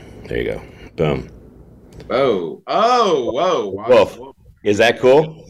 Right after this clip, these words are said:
Speaker 1: And this is Raul Marin, and he is a, a poet, and he is really one of the, the coolest D Js, uh, and he's in my area, and I met him in Philly, so I'm gonna be working with him again this Sunday. S-,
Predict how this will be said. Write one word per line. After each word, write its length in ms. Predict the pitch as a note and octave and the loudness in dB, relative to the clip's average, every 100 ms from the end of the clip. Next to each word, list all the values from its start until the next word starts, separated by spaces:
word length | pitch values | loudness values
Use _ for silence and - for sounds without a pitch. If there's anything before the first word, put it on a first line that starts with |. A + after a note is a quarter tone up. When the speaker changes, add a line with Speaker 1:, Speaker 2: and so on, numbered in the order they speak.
| - | -8
Speaker 1:
And 160 | E2 G2 | -2 0
this 200 | G#2+ G#2+ | 0 2
is 440 | G#2+ G2 F#2 - - - - | 2 2 -2 -8 -12 -18 -6
Raul 600 | E2+ E2+ F#2 G2+ G#2 D#2+ | -2 2 2 2 0 -4
Marin, 520 | F2 F2+ G#2+ C3 C3+ - - - | -2 0 0 -2 -4 -12 -20 -8
and 240 | D#2 E2+ E2+ | -4 -2 -2
he 220 | G2 F#2+ | 0 0
is 260 | F2+ E2 E2+ | 0 0 0
a, 340 | F2 E2 E2 | 2 2 0
a 80 | D#2 | -2
poet, 520 | D#2 - G#2+ B2+ D3 - | -4 -2 0 2 0 -2
and 420 | E2+ E2+ D#2+ - - - - - | -2 0 -2 -6 -16 -18 -16 -10
he 280 | G#2+ G#2 F2+ | -4 -2 0
is 280 | E2+ E2 - - - - | 0 -2 -8 -16 -16 -4
really 440 | A#2 A2 E2+ D#2 | 0 2 0 -2
one 180 | F#2 F2 | -2 0
of 200 | D#2+ - | 0 -2
the, 60 | F2 E2 | -2 -6
the 20 | |
coolest 460 | - - A2 G2 D#2 | -6 -2 0 0 -2
D 180 | F#2 G2 | -2 0
Js, 520 | C#2 C2 D#2+ - - | 0 -2 -2 -6 -10
uh, 40 | - C#2+ C2+ C#2+ C#2+ | -4 -2 0 -2 -2
and 160 | D#2+ | -2
he's 160 | E2+ E2 | -2 -2
in 120 | F#2+ | -2
my 160 | F#2+ F2+ | -2 0
area, 240 | G2+ G2+ | 0 0
and 100 | D#2 | -2
I 20 | |
met 180 | D2+ E2 | -2 -2
him 80 | E2 | 0
in 80 | D#2+ | -2
Philly, 320 | - G2 D2+ | -2 0 0
so 280 | C#2 D2+ D2+ - - | 0 -2 -2 -6 -12
I'm 60 | - | -6
gonna 140 | D#2+ | -2
be 40 | E2 | 2
working 260 | E2+ F2 | 0 0
with 140 | E2 E2 | -2 0
him 120 | D#2+ | 0
again 200 | D#2 D#2+ | 0 0
this 160 | D#2+ - | 0 -2
Sunday. 380 | F#2+ F2+ C#2+ | -2 0 0
S-, 280 | C2+ - - | -2 -6 -8